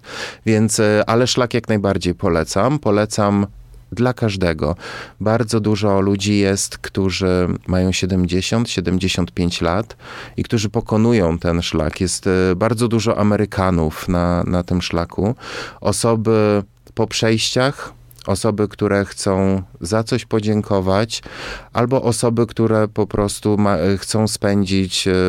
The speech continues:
wakacje. Tak? Jest to forma wypoczynku, właśnie przejście niekoniecznie całego szlaku,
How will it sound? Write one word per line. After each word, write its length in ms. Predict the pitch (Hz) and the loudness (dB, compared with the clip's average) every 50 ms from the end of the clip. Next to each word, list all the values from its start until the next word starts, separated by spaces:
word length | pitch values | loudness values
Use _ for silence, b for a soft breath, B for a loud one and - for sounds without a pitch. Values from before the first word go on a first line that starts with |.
| 92 90 92 90 87 87 92 - - - - - - - - - - - | 2 2 2 2 0 0 -2 -6 -14 -20 -20 -20 -20 -20 -20 -20 -16 -8
wakacje. 680 | 82 104 98 - 92 80 82 - - - - - - - - - - - _ - | -6 -6 -4 -2 -2 -4 -2 -2 -2 -2 -2 -2 -4 -6 -12 -20 -20 -20 _ -4
Tak? 240 | - 110 117 113 117 | -2 -2 -2 0 -2
Jest 180 | 107 101 - | -2 -2 -2
to 80 | - 104 | -4 -4
forma 400 | - - 107 104 104 101 98 92 | 0 0 0 2 2 2 2 0
wypoczynku, 920 | 92 98 92 - 90 87 - - 110 113 110 110 - 104 101 98 98 98 B B B B B B B | 0 -2 -2 -2 -4 -2 0 0 2 0 0 0 2 2 2 2 2 0 B B B B B B B
właśnie 300 | 95 101 - - 107 92 | -2 -2 0 0 -2 -2
przejście 480 | - - - 101 101 98 - - 104 95 | -2 -2 0 0 0 0 0 0 2 2
niekoniecznie 600 | 110 117 113 131 120 117 117 113 - 110 107 95 - - - | 2 0 0 2 2 2 2 0 0 -2 -2 -2 -4 -10 -14
całego 420 | - - 98 92 110 143 143 139 123 | -4 0 2 2 2 2 0 -2 -4
szlaku, 500 | - - 104 101 95 - - 113 131 | -2 0 -2 -2 -2 -2 -2 -2 -2